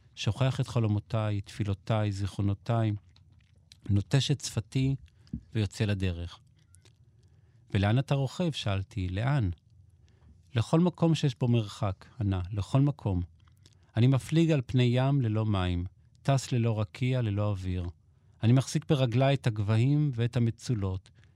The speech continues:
את מערות העולם ההולך ונפתח בכל דיווש ודיווש, וזה נפלא.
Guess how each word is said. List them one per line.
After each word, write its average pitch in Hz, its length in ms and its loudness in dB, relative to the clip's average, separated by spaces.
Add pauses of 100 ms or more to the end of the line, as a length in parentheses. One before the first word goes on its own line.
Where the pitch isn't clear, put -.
את 117 140 -6
מערות 117 420 2
העולם 127 440 4
ההולך 120 400 0
ונפתח 127 580 -2
בכל 110 240 -2
דיווש 110 500 -4
ודיווש, 110 600 -2
וזה 113 160 0
נפלא. 139 400 -2